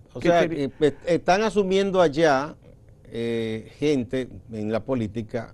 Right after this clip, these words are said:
Speaker 1: lo que muchos asumen aquí.
Speaker 2: Aquí,
Speaker 1: Que
Speaker 2: exacto.
Speaker 1: señalar a los haitianos, señalar a Haití, le da ganancia política.
Speaker 2: Exacto.
Speaker 1: Y
Speaker 2: En
Speaker 1: de
Speaker 2: este
Speaker 1: aquel
Speaker 2: ca-,
Speaker 1: lado señalar a los dominicanos
Speaker 2: por
Speaker 1: y a
Speaker 2: ejemplo, en este
Speaker 1: República
Speaker 2: caso,
Speaker 1: Dominicana.
Speaker 2: Joseph Klau,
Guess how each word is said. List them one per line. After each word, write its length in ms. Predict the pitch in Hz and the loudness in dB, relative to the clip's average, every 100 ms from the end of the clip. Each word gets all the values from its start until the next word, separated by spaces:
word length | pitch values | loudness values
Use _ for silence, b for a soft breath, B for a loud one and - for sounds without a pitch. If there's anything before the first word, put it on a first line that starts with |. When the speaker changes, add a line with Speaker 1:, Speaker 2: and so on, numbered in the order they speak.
| - | -12
Speaker 1:
lo 280 | 127 127 123 | -6 -4 -4
que 100 | 135 | -2
muchos 400 | 120 151 156 131 | 0 0 0 0
asumen 380 | 117 127 123 113 | -2 -2 -2 -2
aquí. 320 | - 196 - | -2 -2 0
Speaker 2:
Aquí, 640 | 165 151 - 131 113 101 | 0 0 0 0 0 -2
Speaker 1:
Que 240 | - 147 135 | 2 6 6
Speaker 2:
exacto. 220 | 131 127 | 6 4
Speaker 1:
señalar 480 | 143 131 123 127 151 | 2 2 4 6 6
a 160 | 160 | 6
los 180 | 165 160 | 6 4
haitianos, 600 | 170 170 196 196 190 175 | 2 4 4 6 4 2
señalar 340 | 139 120 127 156 | 0 2 4 6
a 40 | |
Haití, 360 | 160 - 196 190 | 4 4 0 0
le 240 | 170 131 | 0 2
da 400 | 127 147 180 160 - - - | 4 6 4 0 -10 -20 -12
ganancia 520 | 156 135 131 160 151 | -4 0 2 4 2
política. 440 | 127 98 87 - 156 | 2 0 -4 -4 -4
Speaker 2:
Exacto. 440 | 147 - - - | -4 -6 -12 0
Speaker 1:
Y 40 | |
Speaker 2:
En 60 | 143 | 6
Speaker 1:
de 60 | 147 | 6
Speaker 2:
este 100 | 143 | 6
Speaker 1:
aquel 280 | - 165 190 | 8 8 10
Speaker 2:
ca-, 60 | |
Speaker 1:
lado 300 | 208 202 208 | 10 10 8
señalar 400 | 156 139 135 139 | 4 4 6 6
a 60 | 165 | 6
los 120 | 160 | 4
dominicanos 560 | 151 156 156 190 196 175 | 4 4 4 6 6 8
Speaker 2:
por 100 | 170 | 8
Speaker 1:
y 20 | |
a 40 | |
Speaker 2:
ejemplo, 200 | 147 135 | 8 6
en 60 | 208 | 6
este 120 | 160 | 4
Speaker 1:
República 140 | 175 160 | 4 6
Speaker 2:
caso, 240 | 160 160 | 4 4
Speaker 1:
Dominicana. 380 | 175 165 160 113 | 0 -2 -8 -2
Speaker 2:
Joseph 440 | 139 143 156 240 120 | 2 2 0 -4 -6
Klau, 380 | - 170 202 - | -4 -4 -4 -6